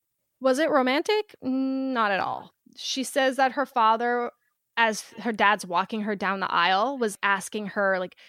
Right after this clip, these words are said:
"Did you get the stage set up for Japan?" Like, he was going over production stuff with her. And she spent the, her wedding night signing paper after paper that her father had brought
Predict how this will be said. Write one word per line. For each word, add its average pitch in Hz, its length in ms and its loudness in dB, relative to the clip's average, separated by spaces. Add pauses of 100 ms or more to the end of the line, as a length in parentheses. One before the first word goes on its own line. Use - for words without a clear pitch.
(140)
"Did 196 180 -8
you 214 100 -6
get 220 220 -6
the 196 60 -10
stage 220 400 -2
set 214 180 0
up 214 100 0
for 214 140 -6
Japan?" 226 600 -2
Like, 185 180 -10 (160)
he 240 80 -2
was 214 100 0
going 233 200 2
over 233 180 -4
production 196 640 -4
stuff - 480 -6 (280)
with 190 180 -8
her. 180 380 -2 (180)
And 208 480 -4
she - 180 -4
spent 226 320 -2
the, 262 160 2 (120)
her 214 180 0
wedding 196 300 0
night 254 260 -6 (100)
signing 202 640 -4
paper 208 400 0
after 190 300 0
paper 190 380 -4
that 185 160 -4
her 196 120 -6
father 185 420 0
had 185 220 -8
brought 175 440 -2